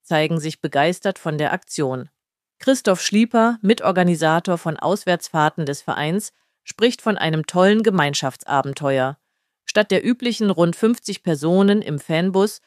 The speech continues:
sollen nun deutlich mehr Anhänger live dabei sein. Eine Hin- und Rückfahrkarte für den Sonderzug kostet fünfundachtzig Euro ohne Final-Ticket.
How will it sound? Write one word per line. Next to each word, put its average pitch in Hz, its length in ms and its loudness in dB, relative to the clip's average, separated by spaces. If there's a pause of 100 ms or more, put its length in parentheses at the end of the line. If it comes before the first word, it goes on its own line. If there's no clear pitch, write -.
(260)
sollen 175 260 4
nun 170 180 2
deutlich 214 480 0
mehr 156 240 -2
Anhänger 156 400 -2
live 139 260 0
dabei 135 360 -2
sein. 131 400 -8 (540)
Eine 190 240 4
Hin- 233 280 4
und 185 220 -2
Rückfahrkarte 190 800 0
für 180 120 -2
den 156 180 0
Sonderzug 180 600 0
kostet 156 420 -4
fünfundachtzig 233 800 -4
Euro 170 500 4
ohne 170 300 2
Final-Ticket. 143 800 -4